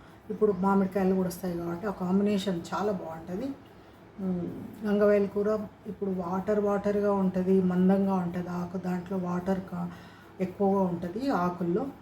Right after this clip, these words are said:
ఆ, హెల్త్కి చాలా మంచిది. సలవ అంటారు. ఆ, నీటి శాతం ఎక్కువ ఉంటది కాబట్టి ఆరోగ్యానికి చాలా మంచిది.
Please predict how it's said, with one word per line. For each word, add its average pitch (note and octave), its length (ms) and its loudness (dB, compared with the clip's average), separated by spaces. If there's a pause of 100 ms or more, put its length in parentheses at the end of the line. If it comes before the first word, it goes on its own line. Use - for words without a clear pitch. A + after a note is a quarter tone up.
(320)
ఆ, F3+ 360 -2
హెల్త్కి F#3 520 0
చాలా F3 220 -4
మంచిది. F3+ 640 -4
సలవ F3+ 360 -2
అంటారు. F3 500 -4 (600)
ఆ, F3+ 300 -2 (160)
నీటి G3 320 4
శాతం F3+ 360 0
ఎక్కువ F3 260 -4
ఉంటది E3+ 260 -6
కాబట్టి E3+ 440 -8
ఆరోగ్యానికి E3+ 640 -8 (120)
చాలా E3 200 -10
మంచిది. E3 440 -8